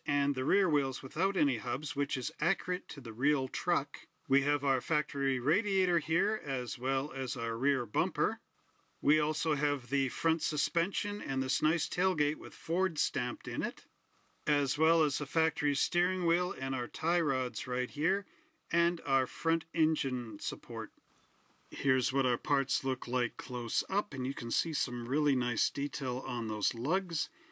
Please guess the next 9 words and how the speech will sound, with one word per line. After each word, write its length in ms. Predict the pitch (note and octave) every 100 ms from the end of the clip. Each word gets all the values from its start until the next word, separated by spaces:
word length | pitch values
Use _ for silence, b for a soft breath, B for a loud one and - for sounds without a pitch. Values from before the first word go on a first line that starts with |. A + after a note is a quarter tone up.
| b b b
And 200 | A2 G#2
there 300 | G#2 B2 B2+
is 400 | C#3 C3 B2 A2 -
our 260 | B2+ A#2 G#2+
Ford 760 | - - - D3+ C#3+ B2+ C#3+ - _ _ -
stamped 540 | - - A#2 A#2 - -
into 380 | C#3 A2+ - A#2+
the 120 | G#2
back 400 | G#2+ G#2 -